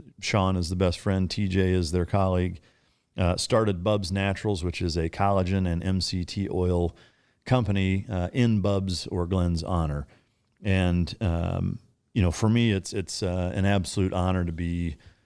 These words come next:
sponsored by and working with a company that, um, you know, was started in the honor of one of my closest friends and, and a guy that I went to war with.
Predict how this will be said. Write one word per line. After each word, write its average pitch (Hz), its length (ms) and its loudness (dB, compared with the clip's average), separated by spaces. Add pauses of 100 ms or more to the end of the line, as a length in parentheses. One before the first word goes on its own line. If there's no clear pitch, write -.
sponsored 101 580 0
by 90 300 2
and 87 340 0
working 90 380 0
with 87 320 -2
a 90 80 -4
company 90 500 2
that, 85 300 -2 (640)
um, 90 400 0
you 104 80 0
know, 90 100 2
was 87 160 0
started 95 420 2
in 90 140 0
the 87 100 0
honor 92 300 0
of 85 160 -4
one 90 120 0
of 87 80 2
my 85 120 0
closest 95 440 -2
friends 92 380 0
and, 87 200 2
and 85 140 -2
a 87 40 0
guy 90 220 0
that 87 120 2
I 87 60 0
went 87 220 0
to - 80 -6
war 92 280 0
with. 101 300 0